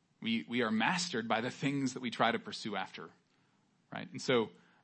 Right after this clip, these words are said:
um, I, and I, and I, I think that this body is full of people, right,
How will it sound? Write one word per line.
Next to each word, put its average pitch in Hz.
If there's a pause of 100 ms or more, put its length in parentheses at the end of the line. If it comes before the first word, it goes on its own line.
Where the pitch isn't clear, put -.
(120)
um, 95 (2250)
I, 110 (120)
and 135
I, 127 (100)
and 127
I, 110
I 117
think 196 (280)
that 110
this 156
body 113
is -
full 156
of -
people, - (680)
right, 104